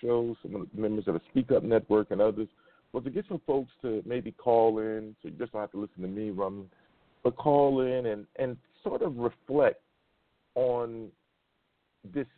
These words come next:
this year that's soon to come to an end. Uh, the good, the bad, you know, the personal, if anybody wants, maybe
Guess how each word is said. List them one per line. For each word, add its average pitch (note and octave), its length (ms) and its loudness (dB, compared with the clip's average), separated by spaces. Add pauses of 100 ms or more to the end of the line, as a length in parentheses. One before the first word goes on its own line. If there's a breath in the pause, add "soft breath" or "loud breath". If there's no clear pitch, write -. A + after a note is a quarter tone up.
(180)
this B2 300 -6
year C3+ 560 2
that's G#2 260 6 (400)
soon A#2+ 380 -14
to G#2+ 60 -14
come A2 380 -12
to F#2 160 -12
an E2+ 80 -6
end. D#2+ 320 -10 (720)
Uh, G#2 220 2
the G#2 140 2
good, C#3 400 0
the B2+ 60 -2
bad, F2+ 500 -2 (760)
you B2+ 80 -16
know, G#2+ 140 -10
the F2+ 80 -14
personal, D3+ 640 -8
if A#2 100 -10
anybody B2 400 -6 (100)
wants, G#2+ 180 -14
maybe G#2+ 520 0